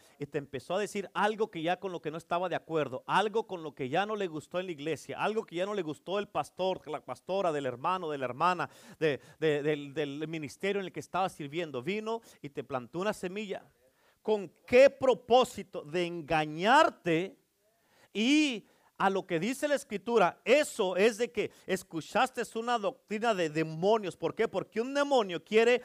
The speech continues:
a, a, a engañarte a ti. ¿Para qué? Como dice el versículo, para que apostates de la fe. Amén. Por eso,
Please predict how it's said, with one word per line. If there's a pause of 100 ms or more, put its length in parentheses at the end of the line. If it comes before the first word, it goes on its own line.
(180)
a,
a,
a
engañarte
a
ti.
¿Para
qué? (300)
Como
dice
el
versículo,
para
que
apostates
de
la
fe. (2250)
Amén. (520)
Por
eso,